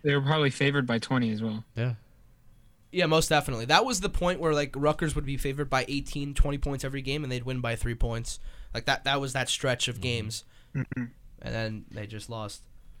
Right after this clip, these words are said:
Speaker 3: Um, but I tell you what, guys, let's not harp on the past because this team is totally different than what we saw back in November. This team has turned the page, flipped the page, whatever you wanna say. They're five and two in the conference. Iowa's three and four.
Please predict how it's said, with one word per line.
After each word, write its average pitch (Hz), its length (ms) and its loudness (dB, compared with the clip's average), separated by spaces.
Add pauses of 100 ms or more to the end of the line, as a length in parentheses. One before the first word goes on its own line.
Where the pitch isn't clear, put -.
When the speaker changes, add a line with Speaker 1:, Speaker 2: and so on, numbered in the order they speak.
(280)
Speaker 3:
Um, 104 440 -6
but 160 140 4
I 185 80 6
tell 214 140 4
you 196 40 4
what, 160 120 2
guys, 113 420 -4 (560)
let's 135 180 -2
not 156 140 2
harp 160 160 2
on - 60 4
the - 40 -2
past 131 420 8
because 120 680 -2
this 131 160 -2
team 147 220 2
is 113 120 -2
totally 160 320 2
different 120 360 -4
than 120 100 -2
what 120 140 0
we 120 120 -2
saw 113 440 -2 (720)
back 120 220 2
in 117 100 -2
November. 110 460 -4
This 107 160 -6
team 123 200 -4
has 110 160 -4
turned 139 320 -4
the 127 40 -6
page, 123 380 -2
flipped 165 200 -2
the 139 40 -8
page, 151 220 6
whatever 165 180 -2
you 175 80 -2
wanna 156 140 0
say. 165 160 6
They're 151 140 6
five 202 340 8
and 214 120 -2
two 196 180 0
in 175 60 4
the 143 80 0
conference. 139 560 2 (200)
Iowa's 147 340 6
three 170 220 2
and 131 100 0
four. 123 420 0